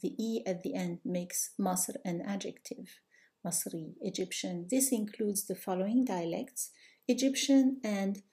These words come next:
Sudanese. The next Ammiya group is called Shami, also called Levantine Arabic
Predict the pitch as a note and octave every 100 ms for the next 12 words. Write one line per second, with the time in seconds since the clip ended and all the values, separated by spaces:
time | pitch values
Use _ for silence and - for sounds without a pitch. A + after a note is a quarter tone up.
0 | _ - - A3 F#3 F3 E3 - - -
1 | G3+ - _ _ _ _ _ _ _ _
2 | _ _ _ - _ _ _ _ _ -
3 | G3 G3+ C4 - A3+ A#3 G#3 A#3 D#4 G3
4 | - F3 F3 - F#3 - E3 D#3+ E3+ -
5 | _ - - B3+ C4+ A#3+ F3+ D#3 F#3 -
6 | _ _ _ _ _ _ A#3 A#3+ A#3+ G#3
7 | G#3 F#3 F3+ F3+ - A#3+ B3 A3 - F3+
8 | F3+ F3+ E3+ E3 E3 A#3+ C#4